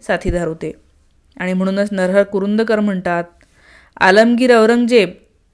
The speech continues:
हा आपल्या काळातला हवाल सेनापती, युद्धनीतितज्ञ आणि मुत्सद्दी असा राजा होता." इसवी सन सोळाशे एक्क्याऐंशी साली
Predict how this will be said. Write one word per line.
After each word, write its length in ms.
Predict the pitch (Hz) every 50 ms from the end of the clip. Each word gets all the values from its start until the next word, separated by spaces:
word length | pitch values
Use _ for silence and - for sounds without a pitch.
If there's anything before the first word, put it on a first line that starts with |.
| _ _ _ _ _ _ _
हा 80 | 185 175
आपल्या 260 | 185 185 208 214 214
काळातला 680 | 214 208 190 196 202 196 208 190 180 185 190 208 247 - - _ _ _ _
हवाल 320 | 196 180 185 196 214 226 233
सेनापती, 680 | 233 - 214 196 196 190 185 185 180 180 - 170 175 - - _ _ _ _ _ _ _ _ _ _ _ _ _ _ _
युद्धनीतितज्ञ 1040 | - 202 202 202 202 202 240 247 247 254 247 247 247 226 240 226 208 202 208 196 175 170 170 - - _ _ _ _ _
आणि 180 | - 185 202 202
मुत्सद्दी 560 | 202 202 196 196 - - 240 233 214 208 233
असा 200 | 214 208 208 185
राजा 240 | 185 175 175 175 175
होता." 300 | 180 170 175 - - - - _ _ _ _ _ _ _ _ _ _ _ _ _ _ _ _ _ _ _ _ _ _ _ _ _ _ _ _ _ _ _ _ - - - - - - - - - - - - - _ _ _ - _ _ _ _ _ _ _ _ _ _ _ _ _ _ - - - _ _ _ _ _ 190
इसवी 280 | 202 190 - 208 220
सन 180 | 208 226 226 226
सोळाशे 500 | 226 233 202 190 190 196 196 - 214 185
एक्क्याऐंशी 480 | 175 - _ 202 202 208 214 214 240
साली 420 | 226 240 214 202 190 170 175 -